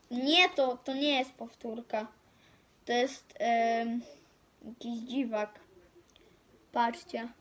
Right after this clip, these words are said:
taki dziwak. Dziwny. Dziwny.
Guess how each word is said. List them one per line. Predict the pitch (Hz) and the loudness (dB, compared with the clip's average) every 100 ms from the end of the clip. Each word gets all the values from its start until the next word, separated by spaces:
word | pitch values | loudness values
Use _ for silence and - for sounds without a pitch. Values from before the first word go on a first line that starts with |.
| _ _ _ - | _ _ _ -8
taki | 240 - 247 | -8 -6 -8
dziwak. | 247 262 240 226 233 - - _ _ - _ _ - _ _ _ | -4 -4 -2 -2 -4 -6 -20 _ _ -20 _ _ -20 _ _ _
Dziwny. | 233 233 233 233 226 240 _ _ _ _ _ _ _ _ _ _ _ _ | -8 -6 -4 -4 -6 -10 _ _ _ _ _ _ _ _ _ _ _ _
Dziwny. | 226 233 330 240 233 | -6 2 4 4 -4